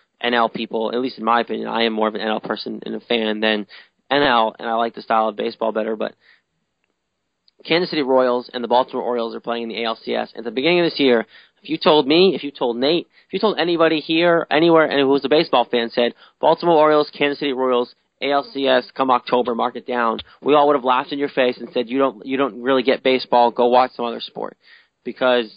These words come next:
no one in their right mind would have picked the Royals and the Orioles to play each other in the A L C S. Never mind the Royals or the Orioles to make the playoffs. I definitely, I had the Orioles pretty, uh, like, mid,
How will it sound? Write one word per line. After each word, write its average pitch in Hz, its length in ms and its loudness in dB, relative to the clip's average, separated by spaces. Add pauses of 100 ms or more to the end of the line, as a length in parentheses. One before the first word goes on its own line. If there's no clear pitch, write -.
(680)
no 156 180 2
one 185 100 4
in 175 40 0
their 165 100 0
right 147 160 2
mind 131 240 0
would 123 100 -4
have - 160 -8
picked - 360 -10
the 123 80 -8
Royals 120 440 2 (300)
and 120 140 -4
the 107 160 -6 (100)
Orioles 127 300 2
to 113 100 -8
play 117 200 -4
each 113 120 -10
other 113 140 -2
in 113 60 -4
the 117 80 -4
A 113 80 -4
L 110 80 -2
C 120 200 -4
S. 117 180 -2 (300)
Never 151 160 4
mind 139 240 4
the 135 60 -4
Royals 123 440 -6 (720)
or 131 120 -2
the 127 80 -4
Orioles 123 340 0
to 123 80 -16
make 120 120 -6
the - 80 -20
playoffs. 120 480 0 (1200)
I 147 160 2
definitely, 135 380 -6
I 143 220 0
had 147 180 -4
the 127 60 -6
Orioles 127 300 -6 (240)
pretty, 160 300 -8 (100)
uh, 139 160 -6
like, 117 180 -8
mid, 131 220 -4